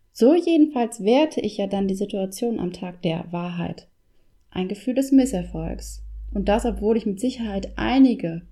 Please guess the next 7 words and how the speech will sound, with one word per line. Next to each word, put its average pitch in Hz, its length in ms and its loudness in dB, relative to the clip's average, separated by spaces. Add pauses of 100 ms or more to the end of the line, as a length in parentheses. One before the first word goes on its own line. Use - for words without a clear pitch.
(640)
viele 277 600 6 (380)
kleine 190 380 2
Erfolge 202 520 0
im 185 160 0
Schulhalbjahr 185 560 -4
vorweisen 180 640 -4
könnte. - 460 -8